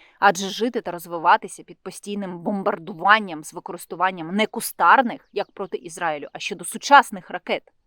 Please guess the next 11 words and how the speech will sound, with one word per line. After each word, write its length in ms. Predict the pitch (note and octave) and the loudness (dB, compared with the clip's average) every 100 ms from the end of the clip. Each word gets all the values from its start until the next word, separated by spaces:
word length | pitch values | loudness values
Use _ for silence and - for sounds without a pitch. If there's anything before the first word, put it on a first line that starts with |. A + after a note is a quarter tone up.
| _ _ _ _ | _ _ _ _
країна 340 | F3 G3 G#3+ | 0 2 2
не 100 | G3+ | -2
зможе. 460 | G3+ G#3+ D4 C#4 F3 _ _ _ _ _ - - - _ | -4 4 4 4 -8 _ _ _ _ _ -20 -20 -20 _
Ми 160 | G#3+ A#3+ | 2 6
маємо 440 | B3 D4+ D#4+ D4+ | 8 8 8 4
перемогти 800 | C#4 C4+ C#4 C4+ C4+ - - G#3 - _ _ _ _ | 4 2 4 4 0 -4 -4 -4 -6 _ _ _ _
на 160 | G#3+ A#3+ | 0 2
Донбасі, 580 | C4+ A#3 F3+ D#3+ - | 2 4 2 0 -8
на 120 | F3 B3 | -10 -6
півдні, 360 | C#4 F#3+ F#3 | -4 -4 -6
скрізь. 540 | - - C#4 G3+ - | -12 -2 -2 -2 -8